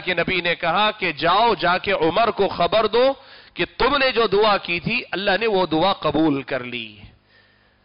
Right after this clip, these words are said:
کہتے ہیں کہ دیکھو یہ واقعہ ثبوت ہے کہ حضرت عمر کے زمانے میں ہوا یہ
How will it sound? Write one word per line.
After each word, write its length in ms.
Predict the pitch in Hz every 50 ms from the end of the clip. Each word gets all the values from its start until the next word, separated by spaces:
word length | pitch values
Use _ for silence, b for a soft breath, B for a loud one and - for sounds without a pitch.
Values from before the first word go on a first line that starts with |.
| b b _
کہتے 240 | - 180 190 285
ہیں 60 | 294 277
کہ 100 | 269 269
دیکھو 280 | 214 240 247 247 285
یہ 120 | 285 269 254
واقعہ 460 | 233 220 202 202 - - 262 262 247 - - -
ثبوت 500 | 214 202 170 185 208 233 269 285 - -
ہے 340 | 185 185 175 165 185 214 233 226
کہ 80 | 214 185
حضرت 320 | 180 190 202 220 220 -
عمر 360 | 202 180 165 180 202 254 277 254
کے 200 | 196 226 220 185
زمانے 500 | 160 180 175 170 175 190 226 233 233 240
میں 120 | 233 220
ہوا 320 | 190 165 185 196 214 202
یہ 340 | 180 170 160 160 170 190 226